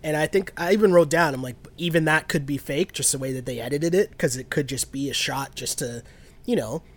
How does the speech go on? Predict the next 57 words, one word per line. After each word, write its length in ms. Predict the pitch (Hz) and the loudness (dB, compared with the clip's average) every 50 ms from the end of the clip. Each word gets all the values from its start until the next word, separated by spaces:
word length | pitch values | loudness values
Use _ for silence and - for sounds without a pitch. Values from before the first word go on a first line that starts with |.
| - - - - | -20 -20 -10 0
throw 180 | - 170 165 160 | 4 6 8 8
you 140 | 160 160 | 8 6
off 160 | 156 151 - - | 4 4 2 -2
the 80 | 156 | -2
scent. 420 | 143 - 165 156 175 226 226 - - - - - - - - - - | -2 0 0 0 -2 -2 -4 -8 -14 -16 -16 -20 -20 -20 -20 -14 -6
So, 200 | - - 202 220 | 0 4 6 8
yeah, 200 | 277 247 - - - | 8 6 6 2 -4
totally 300 | - - 202 214 208 180 | 2 6 8 8 8 6
makes 240 | 165 160 147 - - | 4 2 0 0 -2
sense. 460 | - 139 127 143 190 - - - - - - - - | -2 -2 -4 -6 -6 -6 -8 -8 -10 -12 -18 -12 -6
Um, 460 | 139 147 147 147 143 135 135 139 131 - - - - - - - - - - - - - - - | -4 -2 -2 -2 -2 -4 -6 -8 -10 -12 -20 -20 -20 -20 -20 -20 -20 -20 -20 -20 -20 -16 -4 0
'cause 240 | - 208 196 175 - | 2 2 2 2 0
at 140 | - 202 175 | -4 -2 0
the 80 | 208 | 2
end 80 | 220 240 | 4 4
of 80 | 233 202 | 4 4
the 80 | 190 | 2
day, 300 | 156 185 190 175 156 139 | 0 0 0 0 0 -2
the, 180 | 127 139 143 139 | -4 -6 -8 -6
the 160 | 135 151 143 | -6 -6 -4
thing 200 | - - 185 196 | -2 -2 0 0
that 120 | 190 180 - | 0 0 -2
people 220 | - 175 - 170 | -4 -6 -4 -4
need 160 | 160 160 151 | -4 -4 -2
to 80 | - 156 | -4 -4
remember 320 | 131 143 156 160 135 117 | -2 -2 -4 -4 -6 -8
is 180 | 110 107 107 113 | -8 -8 -6 -4
they're 160 | 139 143 156 | 0 0 2
making 480 | 160 147 131 139 160 170 - - 190 147 | 2 2 0 0 -2 -2 -2 -4 -4 -4
a 60 | 139 | -4
T 220 | - - - 151 | -4 -6 -8 -8
V 160 | 131 143 165 165 | -8 -8 -6 -6
show. 360 | - - - 98 - - - - - - - - - - - - - - - - - - - - - | -4 -6 -6 -8 -12 -16 -20 -20 -20 -20 -20 -20 -20 -20 -20 -20 -20 -20 -20 -20 -20 -20 -20 -18 -10
Right? 280 | - 123 143 - - - | -4 0 0 0 0 0
So 600 | - - 160 139 131 131 123 113 175 - - - - - - - - - - - - - | 0 2 2 0 -2 -2 0 2 4 4 4 2 -2 -6 -14 -16 -16 -16 -16 -16 -16 -18
<laughs> 520 | - - - - - - - - - - - | -18 -18 -20 -20 -20 -20 -20 -20 -8 0 4
if 200 | 196 180 - 208 | 4 4 4 6
you're 220 | 202 202 202 196 | 6 8 8 6
a 60 | 185 | 6
producer 580 | - - 175 160 180 190 180 - - 156 151 151 | 4 2 2 2 4 4 2 2 4 4 4 4
and 140 | 151 147 147 | 2 2 0
you 160 | 151 165 160 | -2 -2 -4
can 400 | - - - 156 151 151 151 135 | -4 -2 0 0 0 0 -2 -2
make 260 | 139 151 160 156 - | -2 -2 -2 -2 -2
it 300 | 170 151 147 - - - | -2 -4 -4 -6 -8 -6
seem 300 | - - - 147 151 156 | -4 -4 -4 -4 -4 -4
more 300 | 151 143 143 147 156 151 - | -4 -2 -2 0 -2 -2 -2
interesting, 580 | 147 175 185 - - 156 - - - 131 123 | -2 -4 -2 -2 -2 -4 -4 -4 -6 -6 -6
you're 120 | 131 147 139 | -4 -6 -6
gonna 340 | 120 117 147 160 160 156 143 | -4 -2 0 2 2 2 0
do 200 | 123 156 160 165 | 0 0 2 2
that 340 | 139 147 139 139 135 131 - | 2 0 -2 -4 -4 -8 -8
ten 240 | - - 160 143 151 | -6 -4 -4 -4 -4
times 360 | - 165 143 147 143 135 131 | -4 -4 -2 -2 -2 -2 -4
out 120 | 147 139 131 | -4 -4 -4
of 80 | 127 | -4
ten, 320 | - 175 165 131 101 90 | -4 -4 -6 -6 -8 -14